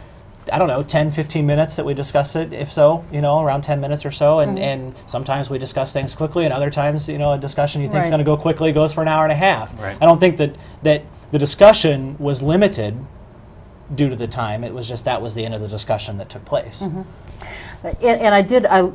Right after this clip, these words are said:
Speaker 2: saw the minutes from, from that meeting, and, you know, Mister Wohler, who's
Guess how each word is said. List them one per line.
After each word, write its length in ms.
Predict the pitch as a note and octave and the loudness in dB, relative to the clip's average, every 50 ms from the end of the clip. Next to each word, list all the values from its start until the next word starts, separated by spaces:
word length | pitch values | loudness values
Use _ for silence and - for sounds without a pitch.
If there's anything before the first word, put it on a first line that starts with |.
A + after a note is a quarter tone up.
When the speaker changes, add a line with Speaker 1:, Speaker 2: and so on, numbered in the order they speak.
| - | -8
Speaker 2:
saw 280 | - - - A#3 A#3+ B3 | -14 -2 2 4 4 4
the 80 | G3+ | 4
minutes 440 | F#3 F#3 F#3 G3+ G3 F3 E3+ - - - | 2 2 2 2 2 0 -2 -4 -8 -14
from, 480 | - - F#3+ E3+ E3 D#3+ D#3 D#3 D#3 | -4 0 2 4 4 4 2 0 -2
from 260 | D3+ - F3+ E3 E3 | -4 -2 0 0 2
that 200 | D#3 E3 E3 D#3 | 2 2 2 2
meeting, 440 | E3 F3 F3+ F3 E3 D#3+ D3+ D3+ D3+ D3 | 2 2 2 2 2 2 2 0 0 0
and, 640 | D#3 E3 D#3+ D#3+ D#3+ D#3 D#3+ D#3 D#3 D3+ D3+ - - | 0 0 0 2 2 2 2 0 0 -2 -4 -6 -8
you 120 | - F3 E3+ | -4 -2 0
know, 160 | E3 D#3 D#3 D#3 | 0 0 0 -2
Mister 340 | D#3+ F3+ F#3+ F#3 - F#3+ | -2 -4 -4 -2 -2 -4
Wohler, 540 | E3 D#3 G3 A#3 C4 C4+ G#3+ E3+ F3 G3+ F#3+ - - - - | -2 2 6 6 6 6 6 4 2 2 -2 -6 -14 -20 -12
who's 520 | - - F#3+ F3 E3+ E3 D#3 - - - | -4 0 2 2 2 2 -2 -6 -10 -12